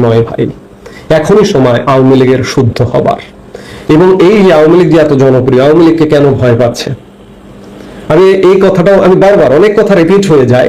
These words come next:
এগুলো প্রাসঙ্গিক বিধায় রিপিট হয়ে যায়। আওয়ামী লীগ শুধুমাত্র এই জন্যই জনপ্রিয় যে আওয়ামী লীগের যে বিগত ষোলো বছরের যে বিক-, বিতর্কিত যে কর্মকাণ্ডগুলো ছিল, এই কর্মকাণ্ডগুলো গত মে মাসে মানুষ ভুলে গেছে। এদের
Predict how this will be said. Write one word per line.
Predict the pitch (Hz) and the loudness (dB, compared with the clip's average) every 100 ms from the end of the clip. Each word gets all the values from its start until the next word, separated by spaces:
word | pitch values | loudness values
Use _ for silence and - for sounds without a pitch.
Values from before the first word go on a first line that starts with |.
| - | 0
এগুলো | 156 165 160 | 2 2 0
প্রাসঙ্গিক | 151 - 165 165 143 | -2 0 0 2 2
বিধায় | 139 147 151 139 | 0 2 0 0
রিপিট | 131 127 | -2 -2
হয়ে | 123 117 | 0 0
যায়। | 131 - - - - 151 | -2 -6 -18 -20 -4 0
আওয়ামী | 180 208 | 2 2
লীগ | 226 226 | 0 0
শুধুমাত্র | 185 190 247 247 233 - 185 | 0 2 2 2 0 2 2
এই | 165 | 2
জন্যই | 180 196 220 170 | 2 2 2 2
জনপ্রিয় | 139 127 120 120 - - - - - - - - | 0 0 0 0 -2 -10 -20 -20 -20 -20 -12 -2
যে | 135 170 | -2 2
আওয়ামী | 175 208 220 | 2 2 2
লীগের | 214 214 196 | 2 2 2
যে | 190 156 | 2 2
বিগত | 170 190 196 196 196 - - | 2 2 2 2 2 -2 -2
ষোলো | 175 180 170 | 0 2 2
বছরের | 170 185 190 | 0 0 0
যে | 180 135 | 0 0
বিক-, | 175 190 180 123 | 0 2 0 0
বিতর্কিত | 170 202 175 180 185 | 0 0 0 0 0
যে | 202 | 2
কর্মকাণ্ডগুলো | 202 180 151 160 165 175 170 - | 2 0 2 2 2 2 0 0
ছিল, | 151 175 214 - - - 156 | 0 0 -4 -10 -20 -4 0
এই | 196 226 208 | 2 2 2
কর্মকাণ্ডগুলো | 190 170 160 160 165 170 170 151 | 2 2 2 0 2 2 2 0
গত | 151 143 | 0 0
মে | 151 180 | 2 0
মাসে | 156 147 | 0 0
মানুষ | 131 113 110 | 0 0 0
ভুলে | 120 113 | 0 -2
গেছে। | - - - - - - - - - - - - 202 | -4 -10 -16 -20 -20 -20 -20 -20 -20 -20 -12 -2 0
এদের | 226 233 | 2 2